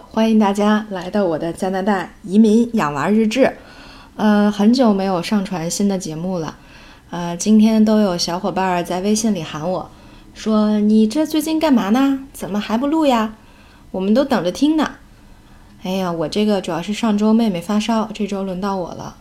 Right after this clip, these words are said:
这个声音嘶哑，无法发声，这今天刚差不多好了。呃，所以呢，想跟大家这个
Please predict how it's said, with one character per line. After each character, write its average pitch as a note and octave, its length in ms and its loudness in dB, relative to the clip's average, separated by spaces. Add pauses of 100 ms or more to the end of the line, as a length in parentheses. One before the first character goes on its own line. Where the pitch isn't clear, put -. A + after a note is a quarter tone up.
这 F3+ 140 -12
个 E3 160 -10
声 G#3 220 -2
音 G3+ 120 0
嘶 A3+ 280 -4
哑， D3 200 -4
无 E3 140 -4
法 G#3+ 260 -6
发 F3+ 160 -6
声， F3 480 -8
这 F3+ 120 -14
今 G#3 180 -2
天 A3 240 2
刚 A#3 180 0
差 A#3+ 200 -4
不 F#3 40 -8
多 G3 120 -4
好 - 240 -14
了。 - 160 -14 (760)
呃， G#3 240 -2
所 G#3 160 -2
以 A#3+ 120 4
呢， G#3+ 280 2
想 F3+ 300 -4
跟 G3+ 140 -2
大 G3+ 160 0
家 G#3 260 0
这 G#3 240 -2
个 E3+ 540 -6